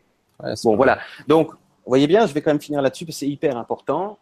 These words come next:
Speaker 2: Euh, même si je répète un peu, c'est pas grave, je vais le répéter dans une autre
Speaker 1: Non,
Speaker 2: fréquence
Speaker 1: non,
Speaker 2: à
Speaker 1: parce
Speaker 2: chaque
Speaker 1: que
Speaker 2: fois.
Speaker 1: c'est, c'est quand même pas simple, simple, c'est pour ça, quoi.
Speaker 2: Oui, voilà, donc je préfère, euh, euh, le redire un petit peu avec une autre fréquence, une autre vibration pour essayer de,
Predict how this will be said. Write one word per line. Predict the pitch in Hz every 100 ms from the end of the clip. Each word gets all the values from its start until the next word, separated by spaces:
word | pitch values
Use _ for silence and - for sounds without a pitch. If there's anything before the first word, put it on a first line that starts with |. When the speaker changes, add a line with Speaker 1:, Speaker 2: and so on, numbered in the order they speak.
| -
Speaker 2:
Euh, | 110 107 104 104 104 104 101
même | 113 160
si | - 151
je |
répète | 147 135 139 139
un |
peu, | 123 170
c'est | -
pas | 131 160
grave, | 120 139 165
je | 139
vais |
le | 123
répéter | 120 123 127
dans | 120 113
une | 110
autre | 117 -
Speaker 1:
Non, |
Speaker 2:
fréquence | 143 120
Speaker 1:
non, | 98
Speaker 2:
à |
Speaker 1:
parce | 85 -
Speaker 2:
chaque | -
Speaker 1:
que |
Speaker 2:
fois. | 143
Speaker 1:
c'est, | 101 87
c'est | 82 -
quand | - 87
même | 90
pas | 82 85 - _
simple, | - - 95 92 90
simple, | 98 127 110 -
c'est | -
pour | - 101
ça, | - 110
quoi. | - 92 _ _ _ _ -
Speaker 2:
Oui, | 143 135
voilà, | 131 127
donc | 127
je | 123
préfère, | 107 139 143 143
euh, | 123 113 87 110 101 107
euh, |
le | 117
redire | 120 135 135 127
un |
petit | 110 -
peu | - 131
avec | 113 -
une | 117
autre | 117
fréquence, | - 110 117 117 - 107
une | 104
autre | 113
vibration | 113 101 110 - 123
pour | - 104
essayer | 101 117 110 113
de, | 107 104